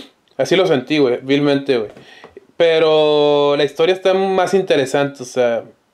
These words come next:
ahí, ahí, este, ese particular detalle sí se le fue. Y re-, repito, es porque el güey me lo resaltó y tal vez eso es,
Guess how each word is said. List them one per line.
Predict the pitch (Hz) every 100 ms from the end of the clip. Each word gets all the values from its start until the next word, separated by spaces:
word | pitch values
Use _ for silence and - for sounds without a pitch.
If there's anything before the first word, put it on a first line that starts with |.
| _ -
ahí, | 151
ahí, | 151 151 143 143
este, | 156 147 - 147 135 127 120 113 _ _
ese | 139 175
particular | 170 143 139 135 139
detalle | 156 156 147 147
sí | 143
se | 135
le | 139 120
fue. | - 123 123 _ _ _ _ _ _ _ _ _ -
Y | 120
re-, | 143 135 147
repito, | 147 139 185 175 131
es |
porque | - 131
el | 117
güey | 127 165
me | 196
lo | 170
resaltó | 147 139 180
y | 175
tal | 156 175
vez | 165
eso | 175 180
es, | 160